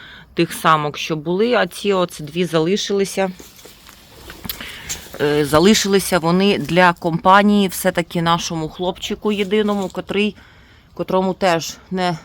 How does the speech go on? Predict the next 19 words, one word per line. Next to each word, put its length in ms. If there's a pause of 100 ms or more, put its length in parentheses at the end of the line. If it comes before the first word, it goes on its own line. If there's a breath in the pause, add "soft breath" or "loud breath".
(100)
довелось, 640
не 180
доведеться, 960 (840 soft breath)
е, 160
дожити 520
до 140
бажаного 580
терміну, 580
і 120
тому 360
є 200
причини. 540 (440 loud breath)
Сьогодні 400
у 80
нас, 240
друзі, 400
є, 340 (280 loud breath)
е, 80
чергова 720